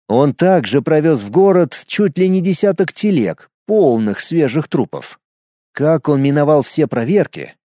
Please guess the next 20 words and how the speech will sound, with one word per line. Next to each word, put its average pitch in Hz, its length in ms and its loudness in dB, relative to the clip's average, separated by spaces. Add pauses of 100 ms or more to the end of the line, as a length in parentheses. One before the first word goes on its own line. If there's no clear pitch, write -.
(140)
Почему 214 540 0
не 135 100 2
привлёк 170 400 0
внимания? 185 600 0 (240)
Вопросы, 127 760 0
ответов 160 560 0
на 180 120 2
которые 190 640 2
не 170 320 0
было 180 220 2
ни 160 180 0
у 143 100 0
кого. 90 460 -6 (560)
Зато 110 380 0
последствия 147 760 0
все - 340 -4
себе 147 300 -2
представляли 143 720 -2
достаточно 147 680 -4
ярко, 123 580 -4